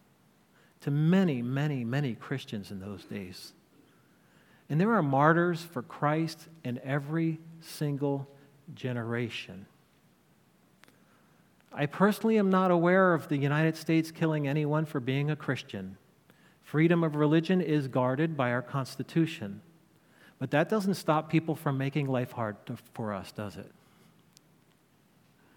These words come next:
Were the elements of the Constitution to be changed or reinterpreted,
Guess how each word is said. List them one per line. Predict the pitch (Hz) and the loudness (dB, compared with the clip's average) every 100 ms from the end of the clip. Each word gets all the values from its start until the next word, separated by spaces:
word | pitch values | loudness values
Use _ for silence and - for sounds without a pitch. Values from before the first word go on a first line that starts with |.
| _ _ _ _ - - _ - | _ _ _ _ -20 -20 _ -6
Were | 123 165 226 240 | 4 8 8 8
the | 220 202 | 6 6
elements | 180 185 190 190 175 | 6 8 6 4 2
of | 160 | 0
the | 143 | 0
Constitution | - 165 170 - 156 - 180 170 175 | 0 2 2 0 -2 2 2 2 0
to | 160 | 0
be | 139 135 | 0 0
changed | - 165 175 202 202 - | 0 2 2 2 0 0
or | 147 143 | 2 4
reinterpreted, | 131 135 185 214 208 190 170 139 107 98 | 4 4 6 4 4 2 2 -2 -2 -6